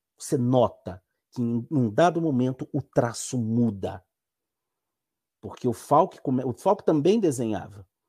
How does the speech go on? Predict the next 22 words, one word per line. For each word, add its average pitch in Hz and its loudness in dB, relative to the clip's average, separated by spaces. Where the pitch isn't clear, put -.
né? 98 -10
Ray 160 4
Moore 160 -4
assume 180 -4
e 165 -4
ele 180 -4
re-, 165 -2
ele, 165 0
ele, 180 -4
de 196 -4
uma 214 -2
certa - -2
forma, 160 -2
ele 165 2
pega 247 4
aquela 190 2
ideia 160 4
do 135 -8
Falk - 0
e - -6
consegue 175 -6
ampliá-la. 127 2